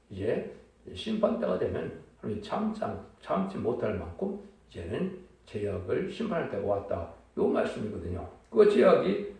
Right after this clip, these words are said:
어떻게 그렇게 많이, 예, 찾느냐? 성경적으로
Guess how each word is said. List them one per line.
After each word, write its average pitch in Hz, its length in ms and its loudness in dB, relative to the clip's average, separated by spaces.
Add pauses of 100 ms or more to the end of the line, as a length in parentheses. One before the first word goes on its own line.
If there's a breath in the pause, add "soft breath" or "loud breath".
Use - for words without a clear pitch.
(120)
어떻게 190 520 2
그렇게 - 420 -4 (200)
많이, 107 600 -2 (200)
예, 90 160 -8
찾느냐? 110 760 -2 (400)
성경적으로 - 920 -2